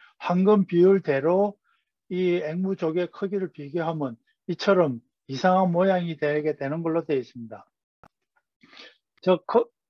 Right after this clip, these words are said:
크기와 형태가 그 진화에서는 어떻게 나타나느냐? 조금 전에 얘기한 것처럼 표면적은 길이의 제곱 비례하지만 최적은 세제곱 비례한다고 합니다.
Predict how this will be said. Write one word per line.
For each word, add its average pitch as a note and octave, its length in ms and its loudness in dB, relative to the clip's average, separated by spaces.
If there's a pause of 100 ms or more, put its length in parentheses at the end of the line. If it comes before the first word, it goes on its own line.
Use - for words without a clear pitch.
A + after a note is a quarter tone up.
(160)
크기와 G3+ 480 4
형태가 F3 640 2 (400)
그 D#3 320 2
진화에서는 F#3 640 0
어떻게 F#3 380 -4
나타나느냐? D#3 880 -6 (360)
조금 F3+ 300 -2
전에 F3+ 280 -2
얘기한 E3 360 -6
것처럼 E3 540 -4 (340)
표면적은 G3 720 -2
길이의 F#3+ 340 -2
제곱 D3+ 380 -8
비례하지만 E3 720 -6 (180)
최적은 F#3 460 0
세제곱 F3+ 560 -2
비례한다고 D#3 580 -4
합니다. A#2 440 -12